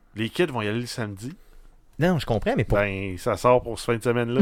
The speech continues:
Speaker 2: <laughs> Ok, donc dans le fond, c'est pour la fin de semaine.
Speaker 1: Ben non, mais papa et maman vont faire garder les enfants pour, euh, aller au, au resto pour la Saint-Valentin. Puis le lendemain, ils vont se reprendre en disant, « On va aller voir un film en famille. »
Speaker 2: Ou bien ils envoient les enfants directement au cinéma, ils les
Speaker 1: Aussi.
Speaker 2: laissent à la porte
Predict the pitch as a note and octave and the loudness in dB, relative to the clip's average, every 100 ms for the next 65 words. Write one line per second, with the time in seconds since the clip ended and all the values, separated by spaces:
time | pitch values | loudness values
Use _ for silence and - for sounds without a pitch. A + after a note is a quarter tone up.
0 | E3 - D#3 C3 A#2 G#2+ G#2+ G#2 D3+ C#3 | 4 0 2 4 4 2 2 2 2 0
1 | - F3+ G3 C3+ A2+ B2 A#2+ B2+ A#2 B2+ | 6 6 8 6 6 2 2 2 4 4
2 | C#3 C3 A#2+ - A#2+ E3+ C#3 A#2+ G#2+ - | 2 2 -2 -4 0 2 2 0 -2 -10
3 | - - B2 F#3+ F#3 E3 F#3 D#3 B2+ C3+ | -20 0 4 6 6 4 4 4 2 0
4 | A#2 D3+ C#3 E3 G3 D3+ C3+ C#3 D#3+ C#3 | 4 4 4 2 2 2 0 0 -2 -4
5 | A2+ A#2+ A2 A2+ A2+ C3 B2+ A#2 A2+ A#2+ | -4 0 2 0 2 2 2 0 -4 -8
6 | - - - _ _ - C3 B2 A2+ A#2+ | -12 -16 -20 _ _ -8 -6 -4 -4 -6
7 | - C#3+ C3 A#2+ A2+ A2 - A2+ G#2+ G#2 | -2 -4 -2 -2 0 -2 -4 -4 -4 -4
8 | F#2 F2 A2+ C#3 A#2+ G#2 G#2+ B2 G#2+ - | -6 -10 -8 -4 -2 -2 -2 -2 -2 -2
9 | A#2 A2 B2+ G#2+ G#2 A#2 A#2 A#2 A#2+ A2 | -4 -2 -4 0 0 2 2 2 0 -2
10 | B2+ B2 A2+ A2+ G#2 F#2+ C#3 - A#2 A2+ | -2 -2 0 -2 -4 -10 -12 -4 -2 0
11 | E3 A#2 A2+ F#2+ G2+ D#3+ C3+ G2+ G2 F#2+ | 2 2 2 2 2 2 2 0 0 -2
12 | - A2+ A#2 - G#2 B2+ C#3+ B2+ A2 B2+ | -2 -2 -2 -6 -2 0 2 2 2 2
13 | A#2+ - G#2+ B2+ D#3 G#2 C#3 - A#2 F#2+ | 2 2 2 4 4 6 6 6 6 4
14 | - C3+ - | 2 0 0